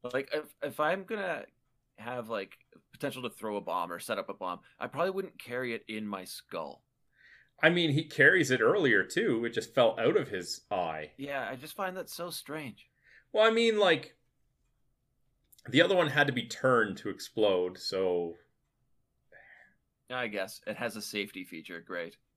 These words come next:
Speaker 2: But, I mean, being shot apparently makes it go off in the real world where explosions don't happen. Like, I don't, I don't know, man.
Speaker 1: Oh, yeah, that's a good point. It's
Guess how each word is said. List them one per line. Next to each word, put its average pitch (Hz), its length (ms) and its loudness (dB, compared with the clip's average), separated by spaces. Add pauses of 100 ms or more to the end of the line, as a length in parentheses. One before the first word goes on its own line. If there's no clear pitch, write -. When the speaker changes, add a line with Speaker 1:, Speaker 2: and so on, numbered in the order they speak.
(600)
Speaker 2:
But, 131 200 4
I 135 40 8
mean, 131 320 2
being 131 240 0
shot 127 540 2
apparently 110 480 0
makes 101 300 -6
it 104 160 -6
go 101 200 2
off 92 340 0
in 123 100 -2
the 117 100 0
real 123 420 4
world 95 360 -2
where 95 160 -4
explosions 95 600 -8
don't 92 260 -8
happen. 87 380 -8
Like, 87 240 -10
I 110 140 0
don't, 139 220 0
I 135 100 2
don't 98 160 2
know, 80 100 -8
man. 82 200 -6
Speaker 1:
Oh, 117 180 0
yeah, 104 260 -2
that's 113 180 -6
a 117 40 -14
good 113 240 -8
point. 107 320 -8 (140)
It's 90 280 -16